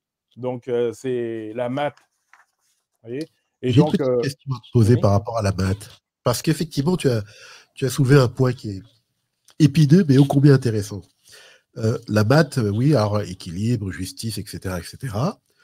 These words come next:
Speaker 2: Pardon aussi, peut-être, il faut savoir pardonner, certainement. Mais tu as dit quelque chose d'important, faut pas hésiter aussi à couper les têtes quand c'est nécessaire.
Speaker 1: Bien sûr.
Speaker 2: Et j'ai l'impression, pourquoi je te dis ça ? Parce que ça me rappelle une conversation que j'ai eue ailleurs.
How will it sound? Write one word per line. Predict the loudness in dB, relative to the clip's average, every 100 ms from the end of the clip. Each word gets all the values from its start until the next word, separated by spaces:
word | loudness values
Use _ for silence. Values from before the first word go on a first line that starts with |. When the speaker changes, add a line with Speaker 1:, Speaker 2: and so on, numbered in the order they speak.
| _ _ _ _
Speaker 2:
Pardon | -2 -2 0 0 0
aussi, | -4 -4
peut-être, | -4 -6 -8
il |
faut | -8
savoir | -6 -6 -4
pardonner, | -6 -6 -4 -4 -6
certainement. | -8 -12 -10 -8 -2 -4 -4 -16 -20 _ _ -4
Mais | 0
tu | 2
as |
dit | 0
quelque | -2
chose | 0
d'important, | 0 0 -4 -4
faut | -4
pas | -2
hésiter | -2 -4 -6 -6
aussi | -6 -6
à |
couper | -8 -8 -6 -6
les | -6
têtes | -8 -10
quand | -12
c'est | -10 -10
nécessaire. | -10 -10 -8 -8 -10 -16 _ _ _ _ _
Speaker 1:
Bien | -16 -16
sûr. | -14 -16 -16 _ _ _ _ _ _
Speaker 2:
Et | -4
j'ai | 2 4
l'impression, | 4 2 -4 -2 -4 -4 -8 -12 -20 -4
pourquoi | 0 2
je | 4
te | 2
dis | 4
ça ? | 2
Parce | 2 -2
que | -4
ça | -4
me |
rappelle | -2 -2 -4
une |
conversation | -6 -6 -4 -4 -4 -4
que | -2
j'ai | -2
eue | 0
ailleurs. | -2 -2 -4